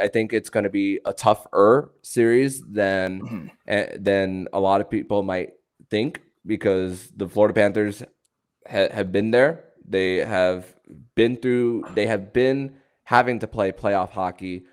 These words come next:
Speaker 1: from January all the way till now, uh, because of how f-, behind they fell early in the season
Speaker 2: Mm-hmm.
Speaker 1: and, and to get to this point. But eventually,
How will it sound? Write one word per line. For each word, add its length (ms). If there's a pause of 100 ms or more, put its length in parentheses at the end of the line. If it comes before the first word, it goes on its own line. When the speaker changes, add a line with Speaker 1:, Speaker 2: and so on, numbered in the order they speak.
(220)
Speaker 1:
from 240
January 580
all 220
the 100
way 140
till 180
now, 480 (320)
uh, 240
because 320
of 80
how 300
f-, 360
behind 480
they 140
fell 480
early 320
in 140
the 60
season 580 (320)
Speaker 2:
Mm-hmm. 160
Speaker 1:
and, 200
and 200
to 60
get 220
to 100
this 160
point. 340 (800)
But 260
eventually, 720